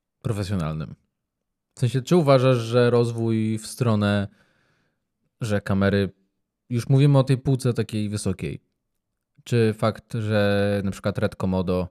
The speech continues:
to nie jest może najwyższa półka, nie oszukujmy się, ale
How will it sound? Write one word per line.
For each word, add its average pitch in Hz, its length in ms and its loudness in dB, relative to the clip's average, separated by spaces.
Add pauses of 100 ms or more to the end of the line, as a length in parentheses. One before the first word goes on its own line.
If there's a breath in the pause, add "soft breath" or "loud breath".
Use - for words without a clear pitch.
(140)
to 165 100 -2
nie 165 100 0
jest 127 160 0
może 117 200 -4
najwyższa 110 400 -4
półka, 87 320 -6
nie 87 100 -4
oszukujmy 87 360 -8
się, 90 180 -10 (520 soft breath)
ale 123 180 2